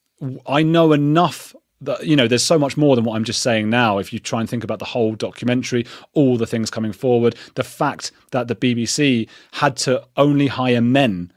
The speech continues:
because they knew what he would be like with the women, it's enough really that, you know, d-, do we want to be a society that only talks about the law? You know, with the Hugh Edwards case, everyone was like, uh, I just kept getting this from people. Um,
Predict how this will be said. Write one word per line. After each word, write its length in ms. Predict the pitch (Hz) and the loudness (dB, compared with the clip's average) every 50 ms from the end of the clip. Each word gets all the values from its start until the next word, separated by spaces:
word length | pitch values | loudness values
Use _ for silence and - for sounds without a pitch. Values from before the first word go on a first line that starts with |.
| _ _ - | _ _ -10
because 260 | - 127 - 131 120 | -8 -4 -2 -2 -2
they 100 | 123 117 | 0 0
knew 260 | 117 120 123 131 131 | 2 2 4 4 4
what 180 | 120 127 - 90 | 2 0 -4 -4
he 80 | 107 113 | -6 -6
would 160 | 107 101 - | -6 -6 -4
be 180 | - 123 123 | -2 -2 0
like 280 | 120 110 104 107 - - | 0 0 -2 -4 -8 -10
with 160 | 110 101 - | -12 -10 -8
the 80 | - 104 | -8 -6
women, 420 | 110 190 214 196 110 92 92 90 - - - - _ _ _ - | -4 -2 -2 -2 -2 -4 -6 -10 -14 -20 -20 -20 _ _ _ -4
it's 180 | - 131 - - | -4 -4 -2 -2
enough 380 | 139 139 147 165 175 170 - | 0 0 0 0 -2 -2 -4
really 260 | 160 151 143 131 135 123 | -2 0 2 2 4 4
that, 220 | 123 123 135 - _ _ _ _ _ _ _ _ _ | 2 2 0 -2 _ _ _ _ _ _ _ _ _
you 100 | - 165 | -4 -2
know, 100 | 151 139 | -2 -2
d-, 180 | 123 123 - - | -2 -4 -8 -10
do 220 | 143 - 170 196 | -4 0 0 2
we 100 | 196 196 | 2 2
want 220 | 165 160 175 165 - | 2 0 0 -2 -2
to 60 | - | -2
be 80 | 151 156 | 0 0
a 40 | - | 0
society 540 | - 135 - - 147 147 147 135 - 120 | 0 -2 -2 0 0 0 0 0 -2 -4
that 140 | 110 120 - - | -6 -6 -4 -2
only 260 | 131 131 127 127 123 | -2 0 0 0 -2
talks 320 | 120 - 131 120 - - - | -4 -4 -6 -8 -8 -8 -8
about 260 | 117 113 120 - - | -6 -6 -8 -8 -6
the 80 | - | -6
law? 440 | 127 135 160 190 185 127 82 - - _ _ _ _ _ _ _ _ | -4 0 2 2 2 0 -2 -4 -10 _ _ _ _ _ _ _ _
You 100 | - 147 | -2 2
know, 80 | 135 123 | 2 2
with 180 | 123 165 160 | 2 2 0
the 60 | 180 156 | 0 -2
Hugh 240 | - - 151 135 | 0 0 2 4
Edwards 300 | 143 147 147 131 113 - | 4 4 2 0 -4 -4
case, 260 | - - 101 95 - 123 | -4 -6 -6 -4 -4 -4
everyone 300 | 117 117 123 120 113 113 | -2 -2 0 0 0 0
was 160 | 113 107 117 | -2 -2 -2
like, 280 | 101 101 104 - - - _ _ _ _ _ _ - | -2 -2 -2 -4 -8 -18 _ _ _ _ _ _ -6
uh, 340 | 123 139 127 117 113 113 120 - | -2 0 2 2 2 2 0 0
I 80 | 127 | -2
just 200 | 123 - 127 - | -2 -2 -4 -6
kept 180 | - - - - | -6 -6 -4 -2
getting 140 | 151 117 117 | -2 -2 -2
this 100 | 110 - | -4 -4
from 140 | - 101 | -6 -8
people. 420 | 87 101 101 98 - 98 104 113 123 120 - - _ _ _ _ _ _ - _ | -8 -8 -10 -8 -6 -6 -6 -6 -6 -8 -14 -20 _ _ _ _ _ _ -12 _
Um, 500 | - 113 110 107 107 107 107 107 107 117 | -2 0 0 2 0 0 -2 -2 -4 -4